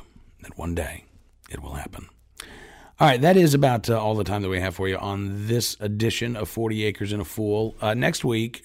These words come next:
I wanna talk about the, uh, the, the, it's a story that, uh, I think is gonna continue to play out over the course of the year, the, uh, decline, and it has been playing out actually over the course of the last couple of years, uh, the decline in farm income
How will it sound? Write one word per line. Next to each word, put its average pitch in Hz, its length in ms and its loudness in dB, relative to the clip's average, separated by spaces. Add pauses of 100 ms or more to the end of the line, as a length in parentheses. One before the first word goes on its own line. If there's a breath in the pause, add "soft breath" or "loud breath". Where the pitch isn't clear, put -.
I 117 100 -6
wanna 127 220 0
talk 117 320 -2
about 104 360 -2
the, 95 300 -2
uh, 85 220 -2 (800 loud breath)
the, 104 260 -2
the, 110 480 -6
it's - 160 -8
a 98 60 -2
story 147 560 2
that, 120 440 -4
uh, 120 100 -2
I 117 80 -2
think 139 140 0
is 127 120 0
gonna 135 160 0
continue 139 460 -2
to 117 80 -4
play 113 280 -2
out 110 160 0
over 104 100 -2
the 98 80 -6
course 113 360 -4
of 107 40 -6
the 98 100 -4
year, 90 520 0
the, 90 440 -2
uh, 80 160 0
decline, 95 840 -4 (280)
and 104 80 -2
it 107 80 0
has 104 100 -2
been 113 260 -2
playing 139 320 0
out 92 140 0
actually 92 300 -4
over 95 80 -6
the 90 100 -6
course 92 240 -8
of 90 60 -12
the 90 60 -6
last 87 260 -6
couple 117 240 -6
of 101 100 -2
years, 82 240 -2 (600 loud breath)
uh, 98 120 2
the 107 160 2
decline 131 580 0
in 123 240 0
farm 120 440 0
income 82 540 -4